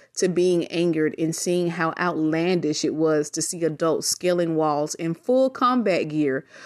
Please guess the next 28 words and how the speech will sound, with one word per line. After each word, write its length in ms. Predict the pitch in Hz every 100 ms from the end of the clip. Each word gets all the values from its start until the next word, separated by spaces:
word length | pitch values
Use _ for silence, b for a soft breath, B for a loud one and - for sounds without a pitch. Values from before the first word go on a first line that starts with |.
| 233 -
with 180 | 190
weapons 500 | 180 190 233 269 247
in 140 | 214 214
tow, 300 | - 208 180
ready 360 | 175 196 214
for 280 | 226 233 196
a 40 | 185
new 320 | 202 254 277
revolution 1120 | 226 233 208 202 208 226 277 269 - 165 135
of 160 | 156
a 80 | 160
civil 400 | 160 - 208 185
war, 420 | 175 180 131 - - _ b b b b
while 260 | 185 180
my 180 | 175 165
heart 380 | 165 - 220 208
breaks 320 | 175 180 175
for 140 | - 165
the 120 | 160
mothers 420 | 170 180 165 151
of 100 | 156
Trayvon 560 | - 190 190 175 160 156
Martin 440 | 160 165 - 147
carrying 400 | - 180 165 156
Skittles 580 | - - 185 165 151 - B B B
and 100 | 175
an 120 | 165
Ar-, 260 | 160 165